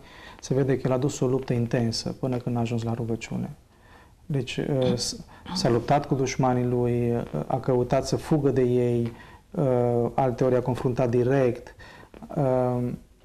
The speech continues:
și când se simte deja copleșit, că nu mai poate, recurge la această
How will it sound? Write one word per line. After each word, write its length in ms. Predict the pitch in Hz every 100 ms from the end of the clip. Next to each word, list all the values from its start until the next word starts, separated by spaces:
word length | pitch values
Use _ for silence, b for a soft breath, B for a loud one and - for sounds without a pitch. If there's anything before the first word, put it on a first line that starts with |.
| - -
și 200 | 160 -
când 180 | 147 143
se 100 | 120
simte 280 | 127 175 156
deja 240 | 135 131
copleșit, 840 | 127 127 123 120 - 156 127 123 - _ _ _ _
că 120 | -
nu 100 | 127
mai 200 | 131 123
poate, 540 | 117 - 120 117 139 139 B B B
recurge 960 | - 131 127 - 135 123 123 120 117 120
la 100 | 123
această 680 | 120 120 123 - 123 120 117